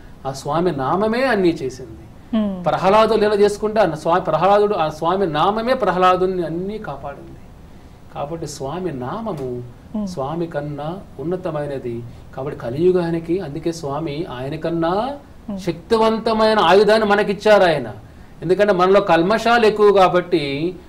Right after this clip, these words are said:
Speaker 1: పాపాల పాప భీతి ఎక్కువ కాబట్టి,
Speaker 2: Hmm.
Speaker 1: ఆయన నామే మన కలికాలే నామరూప కృష్ణ అవతార. ఈ కలియుగంలో ఆ సాక్షాత్ శ్రీహరే నామ రూపంలో అవతరించారు కాబట్టే ఆ
Speaker 2: మ్మ్.
Speaker 1: నామ రూపంలో నామానికి అన్ని శక్తులు నామంలో ఉన్నాయి కాబట్టి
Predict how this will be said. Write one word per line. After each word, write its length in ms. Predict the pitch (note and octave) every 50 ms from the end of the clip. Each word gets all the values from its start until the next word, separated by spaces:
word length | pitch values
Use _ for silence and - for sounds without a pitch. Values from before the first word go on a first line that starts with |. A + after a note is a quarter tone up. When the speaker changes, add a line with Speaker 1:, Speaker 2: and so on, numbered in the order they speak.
| - - -
Speaker 1:
పాపాల 400 | D#3+ D#3 E3 D#3+ G#3 G#3 G#3+ G#3+
పాప 320 | G#3+ G#3+ F3+ F#3+ G#3 A3
భీతి 320 | G3+ D3+ E3+ A3+ A#3+ G3 G3
ఎక్కువ 280 | F#3 G3 G3 F#3 F3
కాబట్టి, 640 | E3+ E3 D#3 E3 E3 D#3+ - D3+ C#3+ C#3+ D3+ E3 E3 - - - - C4
Speaker 2:
Hmm. 100 | G#3+ C#3+
Speaker 1:
ఆయన 200 | C#3+ E3 F3+ F#3
నామే 600 | E3+ D3 D3 D3+ E3+ G3 G#3+ G#3+ G#3 A3 A#3+ B3
మన 160 | A3 G3+ F#3+
కలికాలే 920 | F#3 F#3 - D#3+ F3 G#3 G3+ G#3 G3+ F#3+ F3+ F3 E3 D#3+ D#3+ F3+ G3+ A3 A#3
నామరూప 640 | F#3+ E3 F3+ G3+ G#3 G3 F#3 F3+ E3+ E3 E3+ D#3+ D#3+
కృష్ణ 520 | D3 C#3 - - G3 G#3 G#3 - - G3+ F#3+
అవతార. 760 | D#3+ C#3+ D3+ D3 D3+ D3 C#3 C#3 C3+ B2+ A#2+ A2+ - - - - - - - - - D3
ఈ 80 | D3 C#3+
కలియుగంలో 840 | D3 D3+ C#3+ F3 G#3 A#3 A3+ A3 A3 G#3+ G3+ G3 F3 E3 D#3 E3
ఆ 100 | D#3 C#3+
సాక్షాత్ 760 | C#3+ - E3 D#3 E3+ E3 - - G#3 G#3 G#3+ A#3 - A#3+ A#3
శ్రీహరే 640 | - G3+ G#3+ F#3+ F3 F3+ E3+ D#3 D3+ C#3+ C#3 C#3 - - - - - -
నామ 380 | D3 C#3+ D3+ F3 A#3 B3+ B3+ B3
రూపంలో 540 | G#3+ G3+ G3 F#3+ F#3+ F#3+ F#3 F3+ F3+ G3 G3+
అవతరించారు 720 | D#3 D3 F3 - G#3 G3+ F#3+ F3+ F3+ F3 F3+ E3 D#3 D3
కాబట్టే 720 | - - C#3 C3 C#3 C#3 D3+ D#3 D#3 - F#3 G#3+ A#3+ B3 B3 - - - - - D3+
ఆ 20 |
Speaker 2:
మ్మ్. 100 | D3 C#3
Speaker 1:
నామ 280 | C#3+ D3+ G3 A#3 A#3 A3+
రూపంలో 540 | G3+ G3 F#3+ - G3 F#3 F#3 F3 F3 F#3+ G3+
నామానికి 500 | E3+ D#3 E3+ G3 G3+ G#3 G#3+ G#3+ G3 E3
అన్ని 200 | F3+ G#3 A#3 A3
శక్తులు 380 | - A#3+ A#3 A#3 - B3 A#3+
నామంలో 400 | A#3 G#3+ G3 G3 G3 G3 G3 F#3
ఉన్నాయి 340 | E3 D3 C#3+ C#3+ D3+ D3+ D3
కాబట్టి 580 | D3+ - B2+ B2 B2 B2+ B2+ - - F3+ A#3